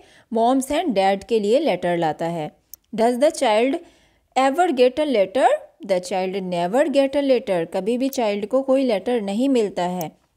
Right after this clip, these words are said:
What does the child decide to do? अब वो चाइल्ड क्या डिसाइड करता है? The child decides to write letters to his friends। ठीक है, अब वो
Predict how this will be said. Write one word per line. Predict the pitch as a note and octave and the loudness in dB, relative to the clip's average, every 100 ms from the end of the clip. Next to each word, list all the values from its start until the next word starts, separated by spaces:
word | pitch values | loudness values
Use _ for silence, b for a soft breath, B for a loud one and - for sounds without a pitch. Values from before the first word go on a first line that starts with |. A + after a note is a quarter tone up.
| _ | _
What | G3+ G#3+ D4+ | -2 0 0
does | F#4+ F#4 | -2 -2
the | G4+ | -6
child | G4 A#3+ G#3 A3 | -2 -2 0 0
decide | A3 G3+ D#3+ E3 G#3+ | -2 -2 -4 -4 -6
to | A3+ | -2
do? | F4 - _ | -2 -4 _
अब | F#3 | -6
वो | F3 F#3 | -4 -4
चाइल्ड | G3+ F3 F#3 G3+ | -2 -2 -2 -4
क्या | G3 F3+ | -2 -2
डिसाइड | G3 G3+ G#3 G#3+ | -2 -2 -2 -2
करता | A#3+ A#3 A#3+ | -6 -2 -2
है? | C#4+ F#4+ - _ _ - | 0 -2 -6 _ _ -8
The | F3+ F3+ | -6 -4
child | F3+ F3 G3+ B3+ | -2 -2 0 0
decides | A3+ - F3+ F3 F#3+ - | -2 -2 -2 -2 -2 -6
to | - E4+ B4+ B B - | -4 -2 -2 B B -2
write | B3+ C#4+ - | 2 2 0
letters | G#3+ F3+ G#3+ D#4 E4 | -2 -2 0 -2 -2
to | A#3 F#3 G#3 | -4 -2 -2
his | D4+ - | -2 -4
friends। | - G#4 F#3+ - - - _ - - | -2 -2 -2 -6 -16 -16 _ -20 -8
ठीक | C4 G#4 | -4 0
है, | D4+ - _ _ _ _ _ _ _ _ _ - | -2 -2 _ _ _ _ _ _ _ _ _ -6
अब | A3 | -2
वो | A3 | 2